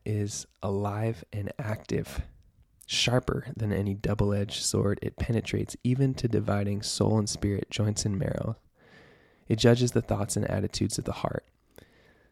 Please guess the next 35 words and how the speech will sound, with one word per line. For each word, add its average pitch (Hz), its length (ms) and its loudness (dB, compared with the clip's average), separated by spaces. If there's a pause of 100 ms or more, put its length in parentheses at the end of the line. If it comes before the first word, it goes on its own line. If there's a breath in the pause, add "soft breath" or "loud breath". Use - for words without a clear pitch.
(120 soft breath)
Nothing 117 400 6
in 113 120 4
all 104 140 4
creation 107 420 0
is 98 100 -4
hidden 113 260 2
from 107 180 0
God's 104 280 0
sight. 120 360 0 (680 soft breath)
Everything 117 300 6
is 107 200 2
uncovered 110 520 2
and 101 200 0
laid 104 200 2
bare 101 220 2
before 104 280 0
the - 160 -4
eyes 104 220 -2
of - 100 -6
him 95 220 -4
to 104 140 -6
whom 104 140 -2
we 101 100 0
must 98 200 -4
give 107 140 0
account. - 340 -4 (680 loud breath)
There's 117 160 2
just - 440 0 (120)
something 131 420 0
about 117 360 -2
the 101 80 -4
words 101 440 -2
of - 120 -4
God - 500 -2 (380)
<laughs> - 420 -2